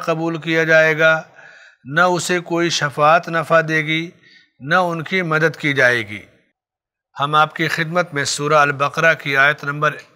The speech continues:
ایک سو تیئیس کی تفسیر کے ساتھ حاضر ہیں۔ اللہ تعالیٰ نے اس آیت میں بندوں کو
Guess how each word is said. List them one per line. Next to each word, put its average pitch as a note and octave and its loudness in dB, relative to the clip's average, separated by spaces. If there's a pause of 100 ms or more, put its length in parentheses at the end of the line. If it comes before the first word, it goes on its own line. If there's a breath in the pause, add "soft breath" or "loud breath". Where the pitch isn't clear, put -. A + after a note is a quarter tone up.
(280)
ایک D#3+ -4
سو E3+ -2
تیئیس E3+ -2
کی D#3+ -10
تفسیر D3+ -4
کے C#3+ -6
ساتھ B2+ -2
حاضر B2 0
ہیں۔ D3 -8 (1200 soft breath)
اللہ F#3+ 4
تعالیٰ E3 4
نے A#2 -8 (140)
اس E3 -2
آیت F3 4
میں F3 -2
بندوں D3+ -4
کو E3 -4